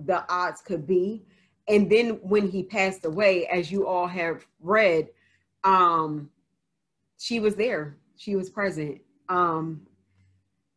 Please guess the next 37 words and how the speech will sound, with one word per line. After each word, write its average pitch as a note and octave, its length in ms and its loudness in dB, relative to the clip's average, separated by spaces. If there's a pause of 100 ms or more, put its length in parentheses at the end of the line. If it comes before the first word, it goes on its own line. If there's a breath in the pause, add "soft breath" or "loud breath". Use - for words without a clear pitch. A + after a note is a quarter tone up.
(560)
in G3 480 4 (1120)
Tyreek's G3 380 0
true G3 220 -6
fashion, G3+ 540 0
he F#3 260 -4
waited E3+ 340 0
for E3 180 -6
his D#3+ 180 -6
sister E3 380 -6
because D#3+ 560 -6
he F3 140 -8
gave E3+ 240 -2
her E3 240 -6
always E3+ 420 -2
such F#3+ 220 0
a E3 60 -4
hard D3+ 280 -6
time. E3+ 440 -2
That D#3 200 -4
was D#3+ 320 -6 (500 soft breath)
his F3+ 200 4
older E3+ 260 0
sister, A#3+ 480 -2
and E3+ 140 2
they E3 140 2
fought - 280 -2
like F3+ 220 0
cats F#3 300 0
and F#3+ 100 0
dogs, G3+ 360 0
but E3+ 160 -2
they F3 120 4
loved F3+ 260 0
each F#3+ 160 -6
other E3+ 280 0
even E3+ 320 -2
harder. D#3 520 -2